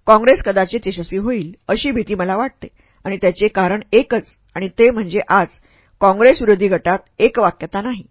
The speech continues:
अनेक पक्ष आहेत आणि त्या प्रत्येक पक्षाने आपापले उमेदवार उभे केले आहेत. हे उमेदवार आपापसात झगडतील आणि त्यायोगे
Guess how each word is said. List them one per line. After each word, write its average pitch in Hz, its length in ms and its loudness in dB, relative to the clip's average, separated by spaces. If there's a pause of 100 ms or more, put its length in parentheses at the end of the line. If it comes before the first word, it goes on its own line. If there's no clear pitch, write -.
(160)
अनेक 202 340 2
पक्ष 247 240 -6
आहेत 254 360 -8 (280)
आणि 202 140 -2
त्या 202 160 2
प्रत्येक 220 440 -2
पक्षाने 175 440 -4
आपापले 170 380 -4
उमेदवार 180 360 2
उभे 190 200 0
केले 233 220 -2
आहेत. 233 180 -4 (400)
हे 233 100 4
उमेदवार 202 560 0 (420)
आपापसात 247 480 4
झगडतील 214 500 -2 (320)
आणि 196 180 -2
त्यायोगे 202 580 2